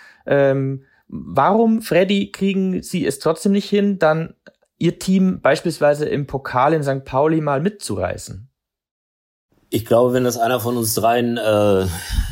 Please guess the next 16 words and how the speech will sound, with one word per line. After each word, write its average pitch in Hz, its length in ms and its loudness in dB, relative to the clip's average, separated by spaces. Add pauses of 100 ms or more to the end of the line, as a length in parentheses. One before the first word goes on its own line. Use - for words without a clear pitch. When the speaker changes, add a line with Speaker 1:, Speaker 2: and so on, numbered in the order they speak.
(180)
Speaker 2:
sagen 117 380 -2
könnte 113 580 -2
und 95 200 -8
mit 101 120 -10
einer 101 80 -2
gewissen 104 300 -2
Sicherheit, 101 680 -2
äh, 92 360 -4
erklären 110 560 -4
könnte, 107 840 -4
ähm, 90 480 -8
das 90 260 -6
wäre 95 260 -2
viel 101 240 -6
Geld 90 340 -6
wert. 71 440 -10